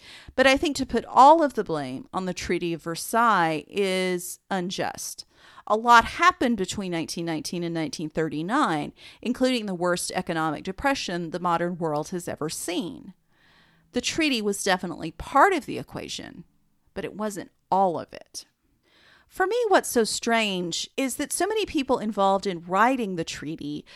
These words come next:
saw the future coming and yet let it happen. You've got Wilson saying that a harsh treaty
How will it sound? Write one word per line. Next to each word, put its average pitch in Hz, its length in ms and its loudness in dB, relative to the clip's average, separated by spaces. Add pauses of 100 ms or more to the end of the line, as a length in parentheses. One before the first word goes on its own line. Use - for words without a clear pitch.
(120)
saw 262 360 6
the 392 120 -2
future 240 400 -6
coming 190 640 -2
and 214 260 -4
yet 214 400 -2
let 196 220 -2
it 170 100 -2
happen. - 600 -6 (440)
You've 262 160 0
got 233 260 2
Wilson 277 380 -2
saying 170 440 -4
that 175 180 -4
a - 80 -4
harsh 202 420 -2
treaty 196 560 -8